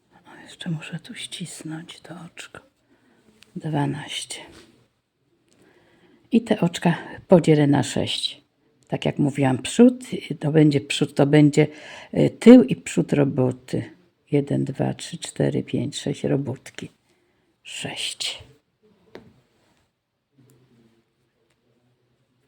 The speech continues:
I to będzie taka dla mnie informacja. I teraz robimy tą, e, metodą Magic Loop.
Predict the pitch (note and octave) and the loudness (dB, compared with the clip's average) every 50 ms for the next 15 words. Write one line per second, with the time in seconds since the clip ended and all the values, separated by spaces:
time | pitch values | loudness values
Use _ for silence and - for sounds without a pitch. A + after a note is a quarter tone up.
0 | C3 _ _ _ _ _ _ _ _ _ _ _ _ _ _ _ _ _ _ _ | _ _ _ _ _ _ _ _ _ _ _ _ _ _ _ _ _ _ _ _
1 | - - - - - - D3+ C#3 - E3 - - - - - C#3+ C3+ C#3 C#3 C#3 | -20 -18 -18 -18 -14 -12 -12 -12 -10 -12 -12 -12 -12 -10 -10 -8 -6 -6 -4 -4
2 | C#3+ - - D#3 D3+ - - C#3+ C#3+ C3 C3+ - - - - - - - - _ | -4 -2 -2 -4 -4 -4 -6 -6 -6 -8 -8 -12 -14 -16 -16 -16 -16 -18 -20 _
3 | _ - _ _ _ _ _ _ _ _ _ _ _ _ _ _ _ _ _ _ | _ -20 _ _ _ _ _ _ _ _ _ _ _ _ _ _ _ _ _ _
4 | _ _ _ _ _ _ _ _ _ _ _ _ _ _ _ _ _ _ _ _ | _ _ _ _ _ _ _ _ _ _ _ _ _ _ _ _ _ _ _ _
5 | _ _ _ _ _ _ _ _ _ _ _ _ - - - A#3+ - - F#3 D#3 | _ _ _ _ _ _ _ _ _ _ _ _ -12 -6 -6 2 4 6 6 6
6 | D#3+ E3+ F3 - - - - - - _ _ _ _ - - - - _ _ _ | 6 2 2 0 -6 -14 -18 -20 -20 _ _ _ _ -20 -20 -20 -20 _ _ _
7 | _ _ _ _ - F#3+ F#3 F#3+ F3 - F3+ E3+ E3+ E3 D#3+ E3 - E3 E3 E3 | _ _ _ _ -4 0 0 0 2 4 6 6 6 6 4 4 4 4 4 4
8 | - - - - E3+ E3 E3 D#3+ C#3+ D3 D3 C3 B2 - - F#3+ D#3+ D#3+ - - | 4 0 0 2 4 6 6 6 4 2 0 0 -2 0 2 4 4 4 4 4
9 | - E3+ D#3+ D#3 D#3+ D#3+ D#3+ - E3 D#3 D#3+ E3 D#3+ - D3+ - - - F3 E3 | 4 4 6 6 4 4 4 4 2 2 2 2 0 -2 -4 -4 0 2 2 2
10 | - - - | 2 0 -6